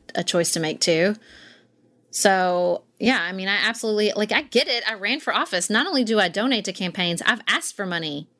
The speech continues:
for campaigns, and I've asked very rich people for big checks for my <laughs> campaign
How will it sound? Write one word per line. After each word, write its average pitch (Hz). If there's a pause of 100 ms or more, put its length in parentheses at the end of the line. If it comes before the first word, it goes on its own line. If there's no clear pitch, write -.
(200)
for 190
campaigns, 160
and 190
I've 214
asked 214
very 180
rich 240
people 185
for 180
big 151
checks -
for 208
my 180
<laughs> -
campaign 190